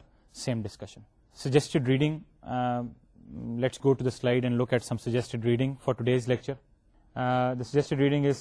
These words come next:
section two point two and two point three, Data Communications and Networking, second edition by Behrouz A Feroza.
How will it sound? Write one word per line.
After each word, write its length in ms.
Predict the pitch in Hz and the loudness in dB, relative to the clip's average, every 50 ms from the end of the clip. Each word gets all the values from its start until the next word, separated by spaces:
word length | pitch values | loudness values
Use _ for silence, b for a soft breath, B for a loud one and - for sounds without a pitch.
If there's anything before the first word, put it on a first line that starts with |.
| - 151 | 0 -2
section 320 | 139 - - 156 139 139 127 - | -2 0 0 -2 -2 -2 0 0
two 100 | 147 147 | 0 0
point 260 | 143 - 147 139 135 123 - - | 2 4 2 2 2 2 0 0
two 100 | 139 156 185 214 _ _ _ _ _ _ _ _ _ - 131 | 0 0 0 -4 _ _ _ _ _ _ _ _ _ -6 -4
and 80 | 131 123 - 151 | -4 -2 0 2
two 100 | 151 143 | 2 2
point 240 | - 147 139 135 123 - - | 2 2 2 2 0 -2 0
three, 180 | 127 127 127 123 - _ b b b b b b b - 127 | 0 0 0 0 -6 _ b b b b b b b -4 0
Data 260 | 135 131 147 143 - | 2 2 2 2 2
Communications 600 | 143 135 135 131 117 135 127 - - 135 131 123 - - - - | 0 0 0 0 2 0 0 0 0 -2 -2 -2 -4 -8 -8 -4
and 200 | 127 127 139 139 | -2 0 0 0
Networking, 480 | 135 131 127 127 123 113 - 123 117 117 - _ _ _ _ _ _ - - | 0 0 2 0 0 0 0 -4 -4 -6 -8 _ _ _ _ _ _ -10 -4
second 240 | - 139 117 139 139 | -2 -2 0 0 0
edition 360 | 127 120 127 117 - - 127 117 113 - _ _ _ _ _ - | 2 2 0 0 0 -4 -6 -6 -8 -12 _ _ _ _ _ -4
by 180 | 120 123 123 143 170 - _ _ _ _ _ - 120 | -2 0 0 0 -2 -4 _ _ _ _ _ -6 -2
Behrouz 460 | 123 127 127 123 127 127 123 117 - | 0 2 2 2 2 2 0 -2 -2
A 120 | 123 123 147 165 - _ _ _ _ - - | -2 -2 -2 -4 -6 _ _ _ _ -8 -6
Feroza. 300 | 127 117 110 98 101 | -4 -4 -4 -6 -8